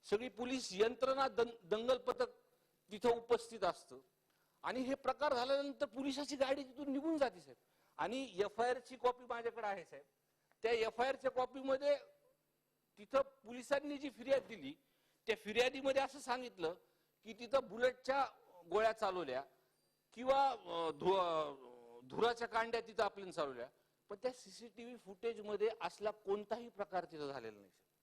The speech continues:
हे क्लिअरपणे, म्हणजे शहरामध्ये जेवढे फुटेज हा प्रकार जिथं तिथे झाला, हे तिकडं सगळीकडे झाले, साहेब.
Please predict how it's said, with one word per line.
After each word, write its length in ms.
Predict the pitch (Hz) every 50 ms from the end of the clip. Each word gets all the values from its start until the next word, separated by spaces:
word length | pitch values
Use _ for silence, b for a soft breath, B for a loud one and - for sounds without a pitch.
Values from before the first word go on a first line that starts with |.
| _ _ _ _ _ _ _ -
हे 180 | 208 220 - -
क्लिअरपणे, 680 | 226 233 254 269 294 277 277 277 - 254 269 277 285 277 b b b b b b
म्हणजे 220 | - 175 202 214 233
शहरामध्ये 680 | - - 208 202 208 220 247 247 240 247 247 254 247
जेवढे 320 | 196 220 233 233 240 254
फुटेज 460 | 523 - - - - 508 - - 175 175 _ _ -
हा 200 | - - 180 208
प्रकार 360 | - 226 226 226 233 226 214
जिथं 280 | 175 190 208 - 226 214
तिथे 320 | - - - 190 190 165
झाला, 280 | 160 147 135 123 117 135 _ _ _ _ _ _ _ _ _ _ _ _ _ _ _ _ _ _ -
हे 60 | 214
तिकडं 360 | 233 - - 254 220 277 277 269
सगळीकडे 440 | - 262 277 294 277 320 320 311
झाले, 200 | 269 - 277 269
साहेब. 200 | 269 262 220 160